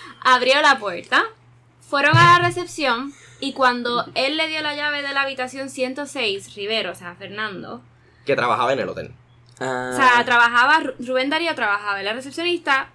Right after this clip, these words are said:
Speaker 1: van a la rece-, él le abre, va, él llega con una caja, eh, Fernando, él le va a dar la llave de la habitación ciento seis y Rivero inmediatamente al otro lado de la recepción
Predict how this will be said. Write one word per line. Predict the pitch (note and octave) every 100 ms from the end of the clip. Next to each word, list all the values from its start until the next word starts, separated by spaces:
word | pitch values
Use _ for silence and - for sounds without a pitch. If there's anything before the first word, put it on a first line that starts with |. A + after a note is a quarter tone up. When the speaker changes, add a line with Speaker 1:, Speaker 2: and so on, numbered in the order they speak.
| _
Speaker 1:
van | G3 G3
a | G3+
la | A#3+
rece-, | D#4+ F#3+ A3
él | A3
le | C4+
abre, | F#4+ G4 G4 F#4
va, | F4+ B3+
él | A3+ A3+
llega | A3+ B3
con | B3 G#3+
una | A3+
caja, | B3 E4 E4 B3+ C4 D4+ _ _ _ _ _ _ -
eh, | A3 G#3+ G#3
Fernando, | G#3 G#3 C#4+ D#4+ B3+ B3 B3+
él | - G3
le |
va | G3
a | F#3+
dar |
la | G3+ A3
llave | B3+ C4
de | B3+
la | C4
habitación | B3+ C4 C#4 C#4+
ciento | D#4 F#4
seis | F#4 G#4 G4+ -
y | -
Rivero | E4+ F4 E4 D4+
inmediatamente | B3+ B3+ A#3 A3+ C#4 D#4 A#3
al |
otro | A3 A3+
lado | B3 C4
de |
la | C4+ C#4
recepción | C#4+ C#4+ - E4+ C#4+ C4